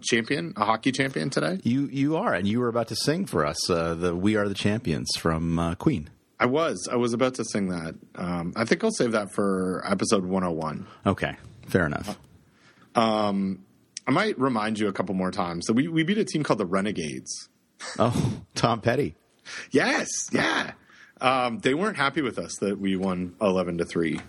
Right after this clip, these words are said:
Speaker 2: Oh, did they, did they throw down their gloves and start punching you? 'Cause I
Speaker 1: They
Speaker 2: think
Speaker 1: did
Speaker 2: that's
Speaker 1: not.
Speaker 2: supposed to happen in a hockey game, right?
Speaker 1: It, it is. Uh, I've witnessed that not many times in my life, but, um, but it is supposed to, supposed to happen. Uh, no, no, we didn't, we didn't have any, uh, no fisticuffs.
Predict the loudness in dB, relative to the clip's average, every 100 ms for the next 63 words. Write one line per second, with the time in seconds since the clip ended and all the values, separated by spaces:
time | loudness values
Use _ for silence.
0 | 0 2 2 0 0 0 0 2 2 0
1 | 0 2 2 0 0 2 0 0 -4 0
2 | 0 0 -2 0 -2 -2 -2 0 2 2
3 | 0 0 0 0 0 0 0 0 -2 -2
4 | -4 -4 -4 -2 0 0 -2 -16 -4 0
5 | 0 0 -4 -4 0 2 2 0 -4 -12
6 | _ -6 0 0 0 -2 2 2 0 -6
7 | -16 -10 -8 -2 2 2 0 -2 -2 0
8 | 0 -2 0 0 0 -2 -4 -2 -2 -2
9 | -6 -8 -2 0 0 -2 -4 -10 -10 0
10 | 2 2 0 -2 -4 -2 -4 -6 -10 -8
11 | -2 -2 0 -2 -4 -8 -10 -12 -18 -20
12 | -20 -8 0 0 2 0 0 0 0 0
13 | 0 0 -2 -2 -2 0 0 0 0 0
14 | 0 0 0 0 0 0 0 0 0 0
15 | 0 -2 -6 -6